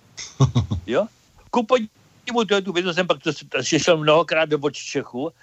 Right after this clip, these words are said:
Speaker 2: a největší sranda na tom je, tu je ten pán, který jsem pak už několikrát potkal. Ten se stýkal jenom s Čechama,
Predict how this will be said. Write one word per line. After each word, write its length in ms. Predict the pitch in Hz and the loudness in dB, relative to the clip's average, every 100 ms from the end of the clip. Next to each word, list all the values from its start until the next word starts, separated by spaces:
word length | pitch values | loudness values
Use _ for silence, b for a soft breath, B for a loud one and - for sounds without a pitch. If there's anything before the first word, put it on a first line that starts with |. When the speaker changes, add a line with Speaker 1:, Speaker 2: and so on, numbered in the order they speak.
| b - | b -2
Speaker 2:
a 100 | 131 | 0
největší 440 | 151 220 202 208 | 0 -2 -4 -2
sranda 320 | - 175 175 | 0 0 0
na 120 | 175 | 0
tom 200 | 175 180 | 0 2
je, 120 | 151 139 | 2 2
tu 100 | 160 | 0
je 60 | |
ten 180 | 170 139 | 0 0
pán, 220 | 147 139 | 2 2
který 160 | 127 135 | 2 0
jsem 120 | 127 | 0
pak 160 | - 113 | -2 -6
už 120 | - | -4
několikrát 500 | - 127 110 113 104 | 0 0 2 0 0
potkal. 840 | - 147 _ _ _ - - 95 85 b b _ | 2 0 _ _ _ -16 -2 -2 -2 b b _
Ten 160 | 165 | 0
se 140 | 160 190 | 2 0
stýkal 380 | - 196 151 139 | 0 0 2 0
jenom 460 | 123 135 143 143 | 2 0 2 -2
s 60 | 131 | -4
Čechama, 520 | - 120 120 110 117 | -8 -2 0 0 -4